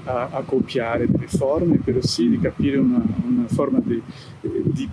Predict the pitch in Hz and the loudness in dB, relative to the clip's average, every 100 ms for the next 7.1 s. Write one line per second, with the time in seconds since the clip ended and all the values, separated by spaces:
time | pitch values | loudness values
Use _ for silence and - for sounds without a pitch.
0 | - 131 123 113 - - 120 123 131 123 | -2 2 2 2 0 0 2 2 2 2
1 | 113 113 101 117 120 113 110 104 110 - | 0 -2 -4 -10 -4 -4 -2 -4 -2 0
2 | 107 104 - 110 113 104 - 110 110 104 | 0 -4 -6 -10 -10 -12 -10 -6 -4 -4
3 | 107 - - 107 107 - - - - 98 | -6 -6 -4 -2 0 -2 -4 -8 -4 -4
4 | 98 104 - - - - 101 101 101 - | -4 -6 0 0 0 -6 -6 -8 -8 -4
5 | - - 107 - - - - 107 - 98 | 0 2 2 0 -4 -2 -2 -4 -6 -4
6 | - - - - - - - - - - | -2 -4 -6 -12 -2 2 2 0 -2 -4